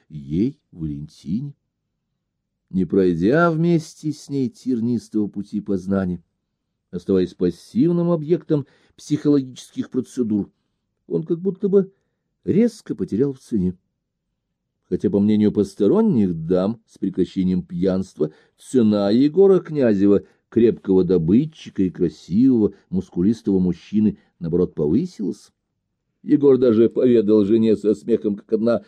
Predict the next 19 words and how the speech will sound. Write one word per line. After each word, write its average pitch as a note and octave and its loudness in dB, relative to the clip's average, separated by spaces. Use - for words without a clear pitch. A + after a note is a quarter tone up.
вахтёрша A#2 0
на G#2+ 0
работе A2 2
пыталась G#2 -2
его A2 2
соблазнить. G#2+ -2
Валентина E2+ -2
поразилась, E2 -4
что F#2+ -2
этот F2 -4
эпизод F2+ 0
не F#2 0
вызвал F#2 0
у D#3 2
неё F3 0
ни G#3 0
малейшего G3 -4
волнения. C3+ -6
Она G3+ 2